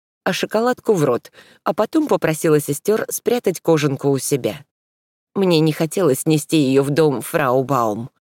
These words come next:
Они взяли куртку и сказали, что англичанин у фройлен Осингхи. Сегодня он ночует у неё.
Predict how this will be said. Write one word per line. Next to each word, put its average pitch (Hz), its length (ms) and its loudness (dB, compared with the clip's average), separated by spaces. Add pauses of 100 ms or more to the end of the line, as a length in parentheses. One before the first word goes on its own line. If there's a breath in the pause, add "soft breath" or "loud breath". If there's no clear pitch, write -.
(500)
Они 175 260 0
взяли 160 280 2
куртку 160 460 -2
и - 180 -2
сказали, 190 560 0
что 185 240 0
англичанин 175 720 0
у - 80 -2
фройлен 208 640 2
Осингхи. 113 680 -2 (560)
Сегодня 202 540 0
он 170 160 2
ночует 175 480 0
у 180 40 2
неё. 139 420 -2